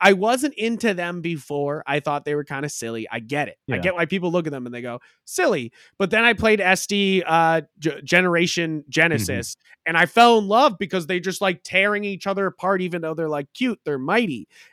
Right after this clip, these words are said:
Speaker 1: And,
Speaker 2: Yeah.
Speaker 1: uh, I really enjoy, and I wanted to get more like the game. I wanted to get them close. So I started buying the E X standard ones,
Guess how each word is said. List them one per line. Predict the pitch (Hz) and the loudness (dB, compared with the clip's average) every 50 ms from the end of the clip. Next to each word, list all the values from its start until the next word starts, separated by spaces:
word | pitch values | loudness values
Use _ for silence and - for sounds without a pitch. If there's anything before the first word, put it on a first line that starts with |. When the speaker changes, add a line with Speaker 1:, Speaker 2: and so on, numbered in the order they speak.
| _ - | _ -6
Speaker 1:
And, | 160 165 160 156 147 - | -4 -2 -2 -2 -2 -2
Speaker 2:
Yeah. | 160 | -2
Speaker 1:
uh, | 151 147 147 143 - | -2 -2 -2 0 2
I | 170 175 | 4 4
really | 185 196 220 214 208 202 202 196 | 6 6 4 2 2 0 -4 -6
enjoy, | 190 185 - 190 202 208 202 196 196 - | -8 -8 -8 -8 -8 -6 -6 -8 -8 -10
and | 196 196 190 | -10 -8 -6
I | 185 | -4
wanted | 180 202 226 233 | -2 0 0 0
to | 202 180 | 0 0
get | 185 196 - | -2 -2 -2
more | 170 175 185 196 202 202 196 190 185 170 - _ _ _ _ _ - | 0 2 4 6 6 6 6 4 2 0 -2 _ _ _ _ _ -2
like | 143 165 185 196 - - | 0 2 2 2 0 -2
the | - 180 | -6 -6
game. | 151 120 147 139 165 170 185 196 190 | -6 -4 -6 -6 -4 -2 -2 -2 0
I | 165 160 | 0 0
wanted | 151 160 160 156 147 | 0 0 -2 -2 -4
to | |
get | 147 160 156 - | -4 -6 -6 -4
them | 165 151 123 | -6 -8 -8
close. | - - 147 156 175 - - | -6 -4 -2 0 0 0 -2
So | - 190 | -2 -2
I | 180 | 0
started | - - 240 233 202 | 0 2 2 2 2
buying | 226 226 220 208 196 | 2 0 0 -2 -4
the | 202 208 214 | -4 -2 -2
E | 208 | -2
X | 196 185 - | -2 -2 -4
standard | - - 208 202 202 202 202 190 | -6 -4 -4 -2 -2 -2 -2 -2
ones, | 185 190 196 196 190 185 180 - | -2 -2 -2 -2 -2 -4 -6 -8